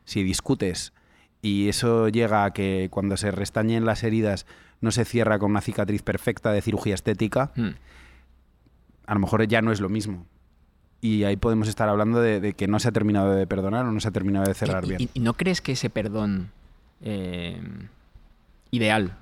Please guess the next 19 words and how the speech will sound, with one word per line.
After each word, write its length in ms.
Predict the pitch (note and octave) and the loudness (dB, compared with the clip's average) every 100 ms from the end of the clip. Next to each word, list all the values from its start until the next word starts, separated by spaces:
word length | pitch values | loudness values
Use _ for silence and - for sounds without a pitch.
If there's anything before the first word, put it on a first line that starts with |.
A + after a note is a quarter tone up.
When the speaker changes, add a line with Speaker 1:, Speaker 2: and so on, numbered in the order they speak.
| - | -12
Speaker 2:
idóneo, 420 | A2+ C3 C#3 G2+ G2+ - - - - - - - - | -2 0 2 0 -6 -16 -20 -20 -20 -20 -20 -20 -6
in-, 200 | A2 G#2 - | -4 -4 0
incluye 960 | A#2+ G#2+ A2+ A#2 A#2 A2+ A2 G#2 F#2+ G#2 _ _ _ - _ _ _ - - - - - _ _ _ | 0 2 2 2 2 2 0 -2 -6 -12 _ _ _ -20 _ _ _ -20 -20 -20 -20 -20 _ _ _
convivir 340 | - A#2 A2+ A2+ | 0 4 4 2
con 140 | A2+ | 2
esa 140 | G#2 G2 | 2 0
grieta 360 | G2 G#2 - - | 0 -2 -6 -6
que 80 | A#2+ | -4
se 100 | A2+ | 0
ha 80 | F#2+ | 0
hecho, 340 | F#2+ - F#2+ - | 0 -2 -2 -4
que 80 | A2 | -4
es 120 | - | -2
ya 120 | G#2+ | -2
insalva-, 340 | A2 G2+ G2+ - | -4 -4 -6 -4
no 160 | A#2+ D#3 | 0 0
insalvable, 480 | F3 D#3 G#2+ G2+ | 2 2 2 0
insalvable 420 | F#2+ G#2+ G#2 C3 A#2 | 0 0 2 2 2
no. 240 | G#2 F#2+ | 0 -4